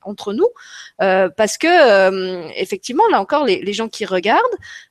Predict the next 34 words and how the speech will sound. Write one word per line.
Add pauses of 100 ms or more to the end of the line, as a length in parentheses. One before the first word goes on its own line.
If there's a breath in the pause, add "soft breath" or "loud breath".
euh,
oublient
qu'on
est, (380)
qu'on
est
tous
des
animateurs,
euh,
bénévoles,
qu'on
n'a
pas
été
formés,
qu'on
fait
de
notre
mieux, (560 loud breath)
euh,
et
nous
jugent
comme
si
on
était
des
animateurs
professionnels
avec
cette,